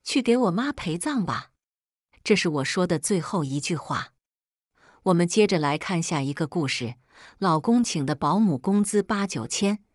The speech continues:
却什么活都让我干，还想把我赶出这个家。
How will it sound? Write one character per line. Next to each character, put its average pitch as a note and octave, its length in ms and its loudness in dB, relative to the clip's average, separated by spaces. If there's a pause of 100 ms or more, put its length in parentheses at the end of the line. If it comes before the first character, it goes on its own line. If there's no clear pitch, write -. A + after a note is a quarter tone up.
(280)
却 - 180 2
什 F#3 160 0
么 A3 80 0
活 E3+ 240 0
都 A#3+ 160 0
让 G#3 220 0
我 B2+ 80 -4
干， F#3+ 300 -4 (420)
还 G#3 180 -2
想 E3+ 240 0
把 D#3 160 0
我 F#3+ 140 0
赶 D3 280 -4
出 F#3 200 -4
这 F#3 160 -2
个 C3+ 100 -6
家。 D3+ 320 -4